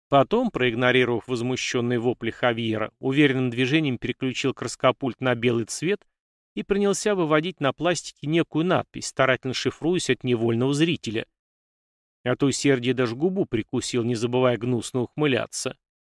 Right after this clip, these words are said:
И уже через пару минут развернул табличку текстом к заинтересованному лицу. «Ну как тебе?»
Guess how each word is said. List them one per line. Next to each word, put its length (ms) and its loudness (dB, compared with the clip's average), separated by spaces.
И 60 0
уже 180 4
через 280 -2
пару 280 4
минут 260 -2
развернул 440 0
табличку 580 0
текстом 440 -4
к 60 -2
заинтересованному 960 -2
лицу. 420 -4
«Ну 300 0
как 260 0
тебе?» 320 -4